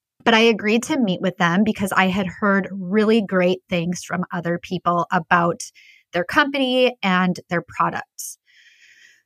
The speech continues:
So I went to the dinner, and I will never forget the incredibly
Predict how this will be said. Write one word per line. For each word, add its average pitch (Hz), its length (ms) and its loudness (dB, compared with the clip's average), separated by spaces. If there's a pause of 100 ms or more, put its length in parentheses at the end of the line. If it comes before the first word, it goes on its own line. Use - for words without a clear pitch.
(260)
So 247 340 4
I 247 120 4
went 226 240 0
to 311 100 -4
the 311 120 -2
dinner, 202 580 2 (120)
and 202 480 2 (160)
I 214 120 0
will 214 140 -2
never 214 280 2
forget 190 640 2 (300)
the 185 320 -2 (420)
incredibly 214 880 0